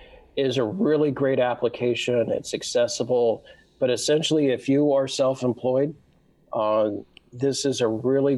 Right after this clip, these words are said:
good application for, basically it does four things. It helps you separate your business and personal expenses.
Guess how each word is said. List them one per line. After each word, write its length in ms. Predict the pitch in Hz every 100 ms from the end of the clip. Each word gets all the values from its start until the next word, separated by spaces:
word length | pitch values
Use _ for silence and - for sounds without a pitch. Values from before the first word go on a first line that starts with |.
| 123
good 260 | 135 139
application 680 | 127 123 - - 120 110 120 110
for, 420 | - 117 110 - - -
basically 640 | 139 143 165 151 143 135
it 80 | 117
does 200 | 139 123
four 320 | - 135 135
things. 500 | 131 135 135 143 - - - - - - _ _
It 160 | 135 123
helps 380 | 123 135 139
you 140 | 151 147
separate 440 | 143 143 139 135
your 100 | 127
business 540 | 117 131 123 135 131 117
and 100 | 110
personal 360 | 123 - 127
expenses. 680 | 123 - 127 127 147 147 -